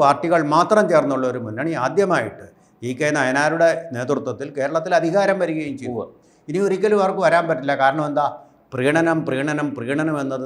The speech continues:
Speaker 1: തന്നെയാണ് ത്രാണനത്തിന് വേണ്ടിയിട്ടുള്ള അവരുടെ നയമായിട്ട് അവർ
Speaker 2: മാറി.
Speaker 1: സ്വീകരിച്ചുകൊണ്ടിരിക്കുന്നത്.
Speaker 2: ഉം.
Speaker 1: അത് തന്നെയാണ്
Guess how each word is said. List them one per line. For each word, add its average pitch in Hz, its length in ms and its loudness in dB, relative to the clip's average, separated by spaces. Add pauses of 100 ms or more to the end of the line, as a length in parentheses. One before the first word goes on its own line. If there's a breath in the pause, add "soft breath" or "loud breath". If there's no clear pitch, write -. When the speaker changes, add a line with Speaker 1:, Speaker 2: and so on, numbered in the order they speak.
Speaker 1:
തന്നെയാണ് 123 380 -6 (160)
ത്രാണനത്തിന് 165 720 2
വേണ്ടിയിട്ടുള്ള 139 480 -6
അവരുടെ 123 280 -6
നയമായിട്ട് 127 520 -6 (420 loud breath)
അവർ 139 140 4
Speaker 2:
മാറി. - 140 2
Speaker 1:
സ്വീകരിച്ചുകൊണ്ടിരിക്കുന്നത്. 135 1000 2 (160)
Speaker 2:
ഉം. 104 80 -14 (300 soft breath)
Speaker 1:
അത് 175 100 2 (100)
തന്നെയാണ് 165 400 0